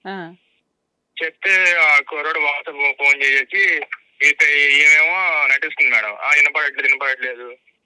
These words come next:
Speaker 2: పాప ఉంటే అమ్మ, టీచర్ అమ్మ, డాడీ దగ్గరికి వెళ్ళి" అంటుంది మేడం ఈ పిల్ల.
Speaker 1: మ్మ్.
Speaker 2: అంటే ఇంకా నేను ఉండి సరే అని చెప్పి పాపం చూశాను మేడం. ఈ పిల్ల వా-, తర్వాత రోజు పక్కనే ఒక పది నిమిషాలు ఆ అతను వచ్చేసి,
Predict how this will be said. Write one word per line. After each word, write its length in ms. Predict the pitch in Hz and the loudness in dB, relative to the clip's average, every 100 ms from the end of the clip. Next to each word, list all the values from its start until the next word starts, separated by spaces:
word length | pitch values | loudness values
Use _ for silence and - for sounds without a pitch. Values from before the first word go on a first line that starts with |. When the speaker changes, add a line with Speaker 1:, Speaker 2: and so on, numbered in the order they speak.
| _ _ _ | _ _ _
Speaker 2:
పాప 220 | 147 160 | -6 -2
ఉంటే 280 | 156 147 190 | -2 0 0
అమ్మ, 260 | 170 147 160 | 0 0 0
టీచర్ 260 | 143 143 | 0 -2
అమ్మ, 180 | 147 156 | 0 0
డాడీ 260 | 147 139 143 | 0 0 0
దగ్గరికి 220 | 147 - | 0 2
వెళ్ళి" 120 | - | 2
అంటుంది 320 | 135 - 113 | 2 0 -2
మేడం 160 | 110 107 | -2 -2
ఈ 100 | 110 | -2
పిల్ల. 240 | 107 104 104 - | -4 -10 -12 -14
Speaker 1:
మ్మ్. 320 | 196 185 165 170 _ _ _ _ _ _ _ _ _ _ _ _ _ - | -14 -14 -14 -20 _ _ _ _ _ _ _ _ _ _ _ _ _ -4
Speaker 2:
అంటే 440 | 139 147 - 170 | -2 0 0 2
ఇంకా 180 | 156 - | 0 2
నేను 180 | 147 139 | 2 0
ఉండి 160 | 143 | -4
సరే 360 | 190 - 151 143 | -10 -10 -6 -4
అని 120 | 143 | -4
చెప్పి 160 | 147 170 | -6 -10
పాపం 400 | - 135 139 139 | -8 -6 -4 -4
చూశాను 200 | 127 127 | -4 -2
మేడం. 220 | 127 160 | -2 -2
ఈ 160 | 165 143 | -2 -2
పిల్ల 220 | 135 143 | 0 0
వా-, 600 | 135 131 123 123 123 120 | -2 0 0 2 0 -2
తర్వాత 260 | 139 147 160 | -4 -4 -4
రోజు 140 | 156 | -10
పక్కనే 340 | - 143 165 156 | -10 -8 0 0
ఒక 340 | - - 139 139 | 0 -4 -8 -4
పది 100 | 147 | -2
నిమిషాలు 320 | 143 160 151 | -2 -4 -2
ఆ 380 | 135 131 127 127 | -2 -2 -2 -2
అతను 180 | 131 139 | 0 -2
వచ్చేసి, 520 | 135 170 - - - | 0 -4 2 2 2